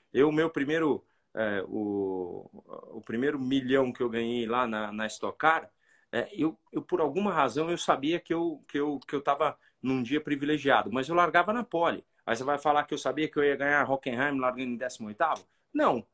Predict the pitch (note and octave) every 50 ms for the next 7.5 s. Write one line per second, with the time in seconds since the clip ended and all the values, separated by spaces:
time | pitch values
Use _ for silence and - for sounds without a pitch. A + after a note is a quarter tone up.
0 | - - G#2+ G2+ C3 C3+ C3+ D#3 D#3 - A3 G#3+ G3 F3 D#3 B2 - _ _ _
1 | _ - A2+ A2+ - - B2+ C3 C#3+ E3 E3+ - - E3 C#3 B2+ C3 C#3+ F#3 G3
2 | - D#3 C#3+ C#3+ F3 F#3 F3+ F3 F3 D3+ - - F#3+ G#3 G#3 - F3 D3 C3 A#2+
3 | C#3 D#3 F#3+ G#3+ G#3 - _ _ _ - C3+ D3 D#3 - - F3 F#3 G3+ G3+ F#3+
4 | E3+ A2+ F#2 - - - _ _ _ _ _ - B2+ A#2+ - - A#2 C3 D#3 E3+
5 | F3 F3 F#3 F#3 F#3 F#3+ E3 C3+ D3 D#3 D3 C#3 C3+ D#3+ D#3 D3 C#3+ D3+ E3 E3+
6 | E3+ - F#3 F3 - F#3 D#3 E3 E3 D#3+ E3+ D#3+ D#3 - - F3+ - - G3 E3
7 | C#3 A2+ F#2+ F#2+ G2 G#2 - D#3+ F#3 F#3